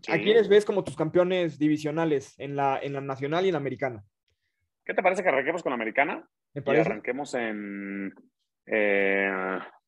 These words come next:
Speaker 2: vamos por división y después nos vamos, eh, playoff, wildcards y campeones, ¿no? Bueno.
Speaker 1: Me parece, me parece.
Speaker 2: La este, nuestra división. Quisiera ver nuestros Dolphins, pero no, no veo cómo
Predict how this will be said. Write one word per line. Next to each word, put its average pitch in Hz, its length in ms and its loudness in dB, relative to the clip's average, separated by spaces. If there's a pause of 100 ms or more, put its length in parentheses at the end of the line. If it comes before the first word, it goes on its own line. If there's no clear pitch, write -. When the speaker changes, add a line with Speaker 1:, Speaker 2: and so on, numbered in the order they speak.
(240)
Speaker 2:
vamos 127 280 4
por 127 120 4
división 165 640 4
y 117 100 -4
después 117 260 -2
nos 120 180 -2
vamos, 120 460 0
eh, 90 720 -6 (480)
playoff, 160 440 6
wildcards 208 720 -2 (200)
y - 80 -20
campeones, 104 400 -6
¿no? 127 400 -2
Bueno. 196 180 -2
Speaker 1:
Me 151 80 0
parece, 160 320 -4 (220)
me 123 100 -12
parece. 135 440 -4 (420)
Speaker 2:
La 127 220 6
este, 208 260 4
nuestra 165 260 0
división. 208 720 0 (880)
Quisiera 120 260 0
ver 113 120 2
nuestros 117 240 -6
Dolphins, 131 240 -2
pero 104 140 -6
no, 110 340 2
no 113 180 4
veo 104 160 4
cómo 98 580 -4